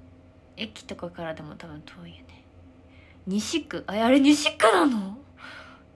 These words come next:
そうなの？<laughs> 全然。なんかさ、広島の、広島住んで、もう、あのー、六年は、もう丸六年は経ってる。もう七年目なんですけど、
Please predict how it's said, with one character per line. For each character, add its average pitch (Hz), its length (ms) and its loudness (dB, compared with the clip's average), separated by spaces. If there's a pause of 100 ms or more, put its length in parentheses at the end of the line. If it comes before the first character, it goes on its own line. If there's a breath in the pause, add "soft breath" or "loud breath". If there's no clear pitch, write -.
そ - 280 -8
う 311 40 -4
な 214 80 -2
の？ 160 60 -8 (920 loud breath)
<laughs> - 1120 0
全 262 300 4
然。 285 200 4 (320 loud breath)
な 226 100 0
ん 214 40 -6
か 208 140 -4
さ、 208 80 -4
広 226 260 -2
島 339 280 -2
の、 349 340 -4 (260 loud breath)
広 302 240 0
島 359 240 2
住 359 220 -6
ん 302 80 -2
で、 233 340 2
も 220 460 -2
う、 - 40 -16 (460 loud breath)
あ 202 180 -2
の 185 600 -4
ー、 - 20 -10
六 202 240 -4
年 254 240 2
は、 208 200 2
も 185 200 -10
う - 20 -6
丸 196 240 0
六 285 220 0
年 277 100 0
は 185 100 -2
経 190 100 -8
っ 185 40 -8
て 170 160 -12
る。 156 100 -10
も 196 180 -8
う - 20 -8
七 185 280 -6
年 240 220 -6
目 247 120 -4
な 214 100 -6
ん 180 80 -8
で 175 80 -10
す - 140 -18
け 185 80 -14
ど、 175 440 -12